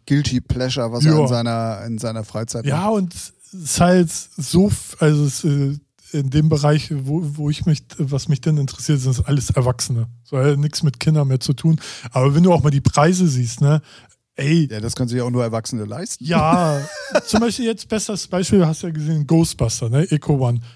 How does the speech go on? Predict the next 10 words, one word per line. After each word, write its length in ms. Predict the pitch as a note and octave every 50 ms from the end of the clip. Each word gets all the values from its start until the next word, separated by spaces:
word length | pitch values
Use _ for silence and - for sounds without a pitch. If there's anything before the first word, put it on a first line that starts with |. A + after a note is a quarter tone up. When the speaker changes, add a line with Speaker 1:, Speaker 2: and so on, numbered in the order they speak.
| _ _
Speaker 2:
Der 80 | - -
kostet 280 | - E3 - F3+ C#3+ -
hundert 340 | A#3 C#4+ D#4 D4 C4 -
Euro. 320 | A#3 B3+ C#4 G#3 D3 C3 A#2+
Das 160 | B2+ A#2+ G2
kaufst 220 | - F#3+ G3 -
du 60 | A3 F3
kein, 300 | - - D#3+ D#3 F3+ - - -
also 240 | E3 E3+ D#3+ D#3+
so. 240 | D3+ D3 D#3+ D#3 C#3+